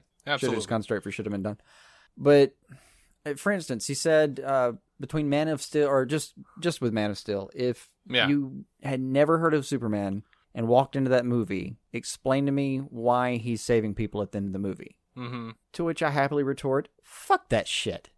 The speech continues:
Speaker 2: That's a stupid art. No one that watched this movie has never heard of Superman before. People that didn't watch this
Speaker 1: Mm-hmm.
Speaker 2: movie have still heard of Superman." That, like, that was, that was one of the, the points where I went, "Oh, come on, dude." Don't get me wrong. A few other times I went, "Yeah, you got a point. Yeah, they're, um, you know."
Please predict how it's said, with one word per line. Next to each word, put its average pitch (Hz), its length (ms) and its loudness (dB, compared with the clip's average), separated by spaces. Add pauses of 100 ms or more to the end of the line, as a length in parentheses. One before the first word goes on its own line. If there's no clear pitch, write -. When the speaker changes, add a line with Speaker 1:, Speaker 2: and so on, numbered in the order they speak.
(120)
Speaker 2:
That's 302 240 2
a 320 120 -6
stupid - 420 0
art. 285 180 6
No 285 160 6
one 302 240 8
that 254 140 0
watched 247 360 2
this 220 140 -4
movie 220 240 4
has 160 140 2
never 180 180 4
heard 180 140 0
of 170 80 -4
Superman 143 360 2
before. 104 380 -6 (200)
People 269 260 2
that 262 100 -2
didn't 269 200 0
watch 180 200 4
this 123 120 -2
Speaker 1:
Mm-hmm. 117 80 -4
Speaker 2:
movie 131 180 2
have 117 80 -4
still 131 160 0
heard 117 160 0
of - 40 -8
Superman." 98 360 -8 (420)
That, - 180 2
like, 175 220 6
that 202 220 6
was, 165 200 2
that 214 140 6
was 196 100 2
one 185 120 4
of 160 80 2
the, 139 240 4 (180)
the 147 80 -4
points 143 320 0
where 143 100 6
I 139 40 6
went, 139 200 4
"Oh, 285 140 4
come 196 240 0
on, 101 180 2
dude." 120 380 0 (220)
Don't 269 100 6
get 226 60 4
me 160 80 6
wrong. 104 240 4
A 127 60 0
few 220 140 4
other 185 140 8
times 165 300 4
I - 20 2
went, 156 140 -2
"Yeah, 330 160 0
you 311 80 -2
got 311 80 -2
a 269 40 -6
point. 277 280 -4
Yeah, 170 280 -6
they're, 160 200 -2
um, 160 260 -6 (100)
you 175 120 -10
know." 135 240 -6